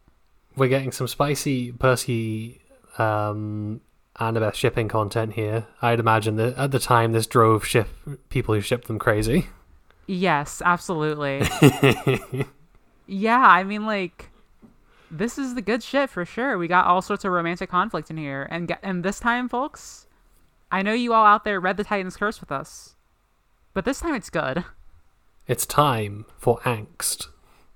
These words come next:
Speaker 2: It's time for angst. It's time for love triangles.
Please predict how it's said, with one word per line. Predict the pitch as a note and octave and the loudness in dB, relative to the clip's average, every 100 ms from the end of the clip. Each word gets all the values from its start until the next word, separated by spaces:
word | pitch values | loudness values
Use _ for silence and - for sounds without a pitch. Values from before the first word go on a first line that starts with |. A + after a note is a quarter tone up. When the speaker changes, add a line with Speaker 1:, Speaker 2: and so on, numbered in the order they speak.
| - - - | -20 -14 -8
Speaker 2:
It's | G#3+ | -8
time | - B3+ A#3+ | -2 -2 -2
for | A3 | -4
angst. | - F3 F3+ F3 - - - _ _ _ - | -2 -2 -4 -10 -18 -20 -20 _ _ _ -8
It's | G3 - | -8 -4
time | G#3 F#3 F3+ F3+ F3 | 0 2 0 -4 -8
for | - F3+ E3 D#3 D3+ D3 - _ _ _ | -6 -4 0 2 2 -2 -8 _ _ _
love | E3+ F#3+ F#3 | 0 2 0
triangles. | - G3 F#3 F#3 F3 F3 E3+ F3 - - | 0 2 2 0 -2 -4 -4 -8 -14 -18